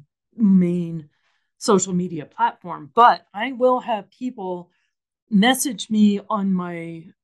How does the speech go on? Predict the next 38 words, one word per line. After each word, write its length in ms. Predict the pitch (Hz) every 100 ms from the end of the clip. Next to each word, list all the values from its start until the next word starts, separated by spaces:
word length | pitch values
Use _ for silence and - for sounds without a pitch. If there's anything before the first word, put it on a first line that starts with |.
| _
professional 920 | - 185 - 240 233 226 233 185 165 -
Facebook 540 | 156 151 - 151 143 _
because 240 | 175 156
I 80 | 151
have 200 | 143 143
two 220 | - 190
accounts, 600 | 147 151 220 196 165 - - _ _ -
and 140 | 220
I 80 | 262
never 380 | 247 285 311 277
see 280 | - 294 302
that. 300 | 175 139 - _ _ _
And 160 | - 240
then 120 | 277
I'll 240 | 240 - _
always 800 | 240 285 311 294 202 180 190 -
say 680 | - - 269 277 233 202 208
in 280 | - 262 262
the 80 | 220
message, 720 | 190 233 269 - 190 170 151 _ _ _ -
"I 200 | 233 202
rarely 640 | 190 190 208 247 277 302
check 380 | 285 - 208 202
this 220 | 202 190
account. 600 | 180 _ - 269 233 190 - _ _ _
Please 380 | - 285 277 - -
email 640 | 277 302 359 311 226 202
me 380 | 190 180 170 175 -
or 240 | 185 180
call 440 | 170 - 277 294 285
me." 360 | 190 175 175
And 160 | - 226
then 160 | 262 233
they 120 | 220
keep 360 | - - 285
sending 420 | - - 220 214 214
me 140 | 220
messages. 840 | 214 247 - 165 - - - -